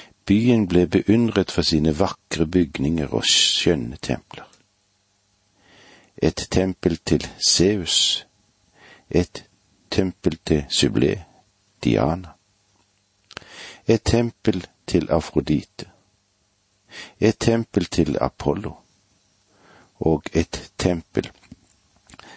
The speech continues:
til Akselepios. Smyrna hadde et teater og et odeum, det vil si et musikksenter.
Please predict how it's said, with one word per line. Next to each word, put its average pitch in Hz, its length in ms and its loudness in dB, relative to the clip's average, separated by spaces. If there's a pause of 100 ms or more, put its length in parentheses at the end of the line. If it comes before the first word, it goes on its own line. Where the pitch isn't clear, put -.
(160)
til 73 420 2 (440)
Akselepios. - 1200 -2 (2000)
Smyrna 117 680 4
hadde 85 520 2
et - 320 -12
teater 92 800 -2 (200)
og 73 220 0
et - 300 -10 (440)
odeum, 80 560 0 (1500)
det 76 120 2
vil 80 100 2
si 80 320 2
et - 200 -2
musikksenter. - 1040 -2